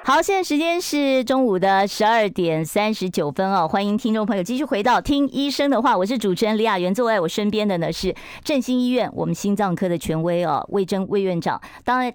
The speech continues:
当然大家有问题呢，你可以打电话进我们的现场。另外，我刚才看到我们的留言板上啊，已经有听众朋友在留下问题了。魏院长，刚才有听众在问啊，他说什么叫做心律变异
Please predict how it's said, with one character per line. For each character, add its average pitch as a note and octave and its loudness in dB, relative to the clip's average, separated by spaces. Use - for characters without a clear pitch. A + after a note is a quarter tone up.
当 A#3+ 0
然 F#3+ -2
大 G3+ -2
家 G3 0
有 F3 0
问 F#3 0
题 F3+ -4
呢， E3+ -2
你 E3 -2
可 E3+ -4
以 E3+ -4
打 D3 -4
电 F3 -4
话 G3 0
进 F#3+ -4
我 E3 -2
们 D3 0
的 F3 -2
现 A3 -2
场。 F#3+ -2
另 D4+ -2
外， D4+ 0
我 G3+ -2
刚 C4+ -2
才 C4 -2
看 C4 -4
到 B3 -2
我 F3+ -2
们 E3 -6
的 F#3+ 0
留 G3 0
言 C#4 -2
板 A#3+ -2
上 G#3 -2
啊， D#3+ -2
已 F3 -8
经 A3+ -6
有 G3+ -2
听 A3+ -6
众 A3+ -2
朋 F3+ -2
友 F#3 0
在 F#3 -2
留 E3 -2
下 F#3+ -2
问 F#3 -2
题 D#3 -8
了。 F3+ -2
魏 F4 -2
院 F4 -4
长， A#3 -2
刚 E4 -4
才 F4+ -2
有 A#3 -2
听 C4 -6
众 C4+ -4
在 B3 -2
问 B3+ -4
啊， - -6
他 F#4 -4
说 G4 -2
什 - -4
么 C#4+ -4
叫 D#4+ -2
做 B3 -4
心 F4+ -10
律 D#4+ -4
变 C4 -6
异 B3 -10